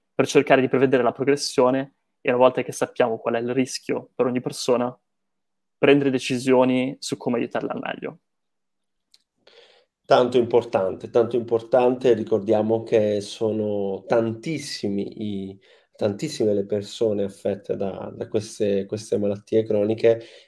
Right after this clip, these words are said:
Speaker 2: e avere una tecnologia, o in generale comunque mettere insieme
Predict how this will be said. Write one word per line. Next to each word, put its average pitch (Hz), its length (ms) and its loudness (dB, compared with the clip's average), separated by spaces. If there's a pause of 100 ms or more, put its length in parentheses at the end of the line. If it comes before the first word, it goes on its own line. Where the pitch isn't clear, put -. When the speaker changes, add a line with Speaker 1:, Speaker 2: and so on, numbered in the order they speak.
Speaker 2:
e 117 420 6
avere 113 800 4
una 104 240 -2
tecnologia, 107 840 -4
o - 180 -2
in 147 80 -4
generale 139 560 0
comunque 143 400 -6
mettere 123 400 -4
insieme 110 640 -4